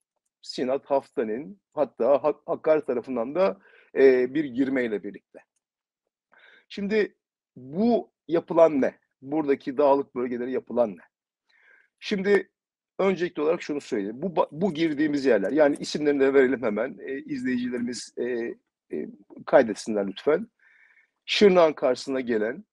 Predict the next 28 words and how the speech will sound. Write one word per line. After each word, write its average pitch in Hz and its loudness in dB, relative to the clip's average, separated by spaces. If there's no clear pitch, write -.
Sinat - -2
ve 175 0
Haftan'ın 147 -4
temel 143 0
kamp 143 -6
alanları. 104 -8
Hakkari'nin 170 4
karşısına 143 -2
denk 139 0
gelen 131 -4
Zap 170 -4
ve 143 -6
Hakuk 123 -10
temel 123 -2
kamp 143 -6
alanları. 151 -4
Haftanin'le, 165 2
e, 127 0
Zap 196 2
arasındaki 123 -2
bölgede 135 0
yine 143 -4
bu 127 -12
saldırının 127 0
gerçekleşmiş 117 -6
olduğu 107 -6
Metina 139 0
bölgesi, 110 -6